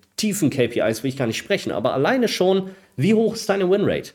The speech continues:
Und wie viele Tage brauchst du, um einen Kunden tatsächlich zu closen? Das wisst ihr nicht. Da kommt dann, „Oh, ja, also müsste ich mal irgendwie, weiß ich auch nicht, im C-R-M-System nachgucken.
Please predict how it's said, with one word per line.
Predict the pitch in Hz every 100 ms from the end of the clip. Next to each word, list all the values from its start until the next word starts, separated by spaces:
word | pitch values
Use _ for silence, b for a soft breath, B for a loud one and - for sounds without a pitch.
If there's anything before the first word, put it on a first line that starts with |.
| b b b
Und | 139
wie | 135
viele | 214 226 175
Tage | - 175 143
brauchst | 110 127 208 -
du, | 170
um | 160
einen | 185 156 151
Kunden | - 175
tatsächlich | 170 - 160 143
zu | -
closen? | 143 202 143 - - _ _ _ _ _ _ _ _ _ _ _ _ _
Das | - -
wisst | 233 -
ihr | 95
nicht. | 78 - - _ _
Da | -
kommt | 127 185 208
dann, | 196 170 - - - -
„Oh, | - 123 120 123 127 -
ja, | 117 135 113 101
also | 135 131 - -
müsste | 185 160 131 -
ich | 135
mal | 160 170 151 135
irgendwie, | 104 156 143 160 143 143
weiß | 156 131
ich |
auch | 147
nicht, | 170 110
im | 127
C-R-M-System | - 143 175 175 127 135 117
nachgucken. | 104 - 123 -